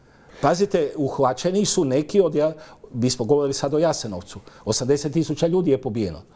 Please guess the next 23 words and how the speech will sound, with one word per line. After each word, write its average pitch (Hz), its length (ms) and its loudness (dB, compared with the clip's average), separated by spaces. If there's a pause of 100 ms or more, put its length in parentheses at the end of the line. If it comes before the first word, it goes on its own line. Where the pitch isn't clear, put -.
(280)
Na 113 100 2
Bleiburgu 147 440 2
su - 180 -4
uh-, 131 340 -4
uhvaćeni 131 580 0
Ivica 127 300 2
Matković, 170 540 0
Miroslav 131 340 0
Filipović 127 640 -2
Majstorović 156 600 0 (380)
i 175 140 4
neki 151 320 0
drugi 190 480 2 (200)
jasenovački 170 680 0
zločinci. 196 540 0 (320)
Pa - 100 2
prema 120 280 -2
tome 139 280 -2
ne 101 100 -2
mogu 135 260 2
oni 208 160 2
biti 202 300 2
nevini. 107 460 -2